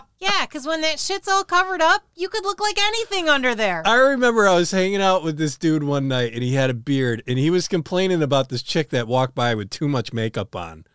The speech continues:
Speaker 2: I was like, "Are you serious?" You know, 'cause at first I thought he was just, like, kinda
Speaker 1: Yeah,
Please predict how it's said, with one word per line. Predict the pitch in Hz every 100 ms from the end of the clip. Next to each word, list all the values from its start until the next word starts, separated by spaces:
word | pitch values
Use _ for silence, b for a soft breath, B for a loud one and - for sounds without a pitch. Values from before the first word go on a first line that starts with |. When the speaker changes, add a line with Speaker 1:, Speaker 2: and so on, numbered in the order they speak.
| _ _ _ _ -
Speaker 2:
I | 156
was | 165
like, | 175 139 _ _ _ _ _ -
"Are | 175
you | 202 185
serious?" | - 226 202 147 82 76 - -
You | - 175
know, | 151
'cause | 156 170
at | 175
first | 240 233 202
I |
thought | 165 160 139
he |
was | 123 117
just, | 131 -
like, | 117 107
kinda | 123 101
Speaker 1:
Yeah, | 277